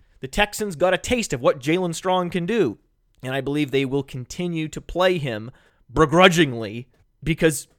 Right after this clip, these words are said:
if you're <laughs> going to go out and log two receptions for sixty yards and two touchdowns, you are going to wake the coaches up with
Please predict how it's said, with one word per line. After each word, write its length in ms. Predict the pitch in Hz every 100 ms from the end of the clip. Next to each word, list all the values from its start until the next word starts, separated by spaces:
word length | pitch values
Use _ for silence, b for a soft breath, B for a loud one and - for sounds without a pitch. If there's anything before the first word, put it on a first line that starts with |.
| _ _
if 160 | 139 139
you're 140 | 143
<laughs> 0 |
going 400 | 131 160 190 180
to 100 | 175
go 180 | 156 156
out 320 | 170 156 123 b b b b -
and 460 | 123 127 123 120 - _ _ _
log 380 | 123 135 143 135
two 140 | -
receptions 600 | 165 156 170 156 - 135
for 120 | - 120
sixty 320 | - - 135
yards 320 | 135 139 131
and 120 | 123
two 140 | 143 127
touchdowns, 640 | 180 190 131 113 107 107 _ _ _
you 320 | - 127 151 156
are 100 | 135
going 340 | 131 147 143
to 260 | - 139 - b b _ -
wake 400 | 113 151 160 -
the 80 |
coaches 480 | 160 170 165 165 156
up 320 | 185 156 147 -
with 260 | 123 139 135